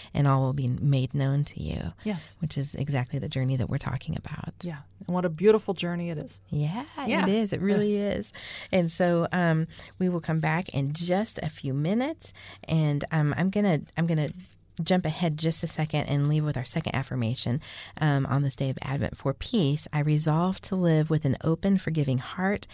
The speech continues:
Speaker 1: and bless others, family, friends, and even strangers with my peaceful presence. And I wanna do that so that we have time as, as, you know, our listeners are enjoying the break,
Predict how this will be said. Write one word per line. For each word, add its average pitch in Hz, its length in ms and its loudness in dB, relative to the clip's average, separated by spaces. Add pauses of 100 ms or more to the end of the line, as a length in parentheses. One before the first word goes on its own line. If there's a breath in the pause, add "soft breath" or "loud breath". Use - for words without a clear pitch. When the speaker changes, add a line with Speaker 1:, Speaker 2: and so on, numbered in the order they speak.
(240 loud breath)
Speaker 1:
and 151 180 4
bless 156 360 2
others, 143 460 -2
family, 160 500 4
friends, 151 420 2
and 135 140 4
even 143 200 2
strangers 135 640 0 (320 loud breath)
with 156 300 2
my 139 220 2
peaceful 143 640 -2
presence. - 840 -4 (420 loud breath)
And 160 100 6
I 160 40 8
wanna 170 260 6
do 185 260 4
that 151 220 2
so 160 100 -2
that 151 80 -2
we 151 100 2
have 143 180 0
time 156 420 2
as, 143 240 4
as, 147 360 0
you 151 100 2
know, 147 80 2
our 143 100 0
listeners 143 340 0
are 139 60 2
enjoying 139 340 2
the - 80 -2
break, 196 540 4